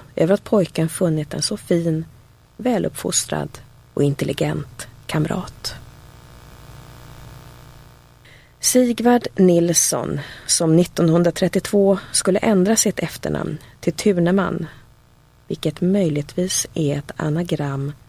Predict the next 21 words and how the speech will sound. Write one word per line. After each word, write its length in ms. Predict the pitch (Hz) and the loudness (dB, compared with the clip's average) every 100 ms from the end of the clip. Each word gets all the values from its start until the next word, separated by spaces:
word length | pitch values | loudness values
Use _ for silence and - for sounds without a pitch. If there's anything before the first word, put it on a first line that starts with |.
| - - | -20 -4
på 120 | 170 | 0
manhunter, 1120 | 170 202 180 151 147 - 160 - - - - - - - - - _ _ _ | 2 2 0 -4 -6 -8 -6 -6 -8 -12 -14 -20 -20 -20 -20 -20 _ _ _
människojägare, 880 | 180 160 147 - 160 185 180 - - - - - _ _ _ _ _ - | 2 4 2 0 0 -2 -4 -6 -10 -16 -20 -20 _ _ _ _ _ -16
har 340 | - - - | -14 -4 0
berättat 640 | 247 208 165 - 165 - - - | 2 0 -2 -2 -2 -4 -12 0
om 160 | 208 | 2
sin 240 | 214 190 185 | 4 2 2
vändpunkt, 1160 | 220 170 - - - 240 160 - - - - - _ _ - - - | 0 -2 -4 -6 -4 -2 -4 -14 -20 -20 -20 -20 _ _ -20 -18 -2
eller 240 | 190 185 - | 2 2 2
omsvängning 1000 | 220 214 160 143 - 185 214 160 - - - - - _ | 2 2 2 2 2 2 2 0 -4 -10 -16 -20 -20 _
som 180 | - 151 | -2 -2
han 100 | - | -2
kallade 420 | - 165 - 160 | -4 -6 -6 -8
det. 220 | 160 160 - - - - - - - - - - - - - - - - - - - - - | -8 -10 -12 -20 -20 -20 -20 -20 -20 -20 -20 -20 -20 -20 -20 -20 -20 -20 -20 -18 -16 -6 0
Den 120 | 220 | 2
ska 120 | 254 | 4
ha 40 | |
inträffat 640 | 285 240 - 160 165 160 - | 4 2 2 -2 -2 -2 0
några 260 | 185 214 | 2 2
år 200 | 170 - | 0 -2
tidigare, 680 | - - 185 156 160 156 156 | -4 -4 -4 -4 -8 -8 -8